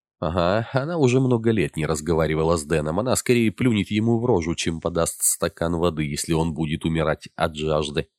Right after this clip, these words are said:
А позвонила она, чтобы обосрать Дэна». «И что именно она сказала?» заинтересовался я. «Да, я с ней не разговаривала. Я решила, что это опять тот коп, и оставила включенным автоответчик». «Ну и что она передала Дэну?» спросила Лайла.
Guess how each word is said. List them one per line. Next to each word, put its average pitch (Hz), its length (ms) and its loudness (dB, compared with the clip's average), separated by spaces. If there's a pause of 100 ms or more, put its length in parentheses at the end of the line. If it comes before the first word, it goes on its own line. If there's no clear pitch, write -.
(160)
А 78 240 -6
позвонила 87 580 0
она, 113 140 0
чтобы 78 340 0
обосрать 90 540 -4
Дэна». 69 320 -6 (1000)
«И 87 160 -2
что - 220 -2
именно 80 400 0
она 78 140 -2
сказала?» 73 680 -4
заинтересовался 76 920 -2
я. 67 220 -8 (540)
«Да, 226 300 -6
я 123 200 4
с - 100 -4
ней 95 240 4
не 90 120 2
разговаривала. 73 800 -2
Я 101 180 2
решила, 85 400 0
что - 160 -2
это 80 240 2
опять 123 360 -4
тот 107 200 -2
коп, 98 300 0
и 87 80 0
оставила 82 520 0
включенным 76 640 -2
автоответчик». - 840 -8 (640)
«Ну 87 140 2
и 78 80 2
что 78 260 -2
она 80 140 -2
передала 71 500 -4
Дэну?» 82 400 -2
спросила 76 520 -4
Лайла. 64 420 -6